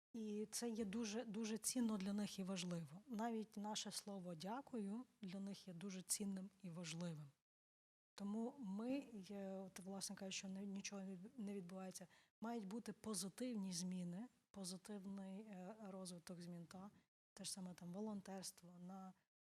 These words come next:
соціальному рівні, на державному рівні, тобто на місць-, на міських рівнях щось має змінюватися, та? Коли вони сюди повертаються, а, і бачать, е, ті ж самі питання, корупція залишилася, бюрократія залишилася,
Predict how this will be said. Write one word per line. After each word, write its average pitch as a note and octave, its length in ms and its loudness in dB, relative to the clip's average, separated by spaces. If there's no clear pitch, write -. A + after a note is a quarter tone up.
соціальному F#3 760 0
рівні, F3 320 -2
на F3+ 140 -2
державному F#3+ 680 0
рівні, F3 360 -2
тобто F3+ 260 -8
на F#3 120 -4
місць-, G3+ 420 0
на G3 180 -2
міських G3+ 640 0
рівнях F#3+ 500 0
щось - 340 0
має G3 280 0
змінюватися, F3+ 720 0
та? A#3+ 220 -8
Коли G3+ 200 -4
вони G3+ 200 0
сюди F#3+ 260 -4
повертаються, F#3+ 840 -2
а, F#3+ 200 -4
і F#3 60 0
бачать, F#3+ 480 -2
е, F3+ 240 -2
ті - 120 -6
ж - 100 2
самі F3+ 240 -2
питання, F3 400 -6
корупція F#3 500 -2
залишилася, G#3+ 960 -2
бюрократія G3+ 680 0
залишилася, G#3 800 0